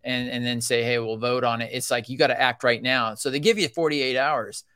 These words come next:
Well, that was a long time ago. And so he basically has declared war unconstitutionally, and nobody's doing anything about it.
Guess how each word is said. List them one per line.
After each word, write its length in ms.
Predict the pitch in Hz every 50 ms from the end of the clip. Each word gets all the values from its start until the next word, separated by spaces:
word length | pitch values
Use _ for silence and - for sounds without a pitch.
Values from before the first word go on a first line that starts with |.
| _ _ _
Well, 120 | - 117 135
that 160 | 165 180 170
was 140 | 139 120 120
a 40 |
long 600 | 107 98 104 110 117 131 143 143 135 127 123 120 120
time 240 | - 113 107 104 104
ago. 280 | 104 104 92 87 - - _ _ _ _ _ _ _
And 120 | - 117 120
so 220 | - 123 120 110
he 360 | 104 123 175 190 185 151 - 120 117 _
basically 540 | 143 143 170 160 - 147 123 - 123 120 117
has 100 | 110 -
declared 520 | - 120 113 - 135 131 120 123 113 107
war 580 | 107 117 135 151 160 147 120 113 113 120 120 - _ _ _ _ -
unconstitutionally, 1400 | 127 127 120 - - 139 139 123 - - - 107 - - 156 175 160 - - 120 101 104 107 104 107 113 - _ _ _ _ _ _ _ _ _ -
and 140 | 123 120 120
nobody's 460 | 135 160 190 170 208 208 202 175 156
doing 220 | - 196 196 202 196
anything 440 | 196 190 196 180 - 196 190 185
about 320 | 175 165 190 190 190 190 135
it. 160 | - -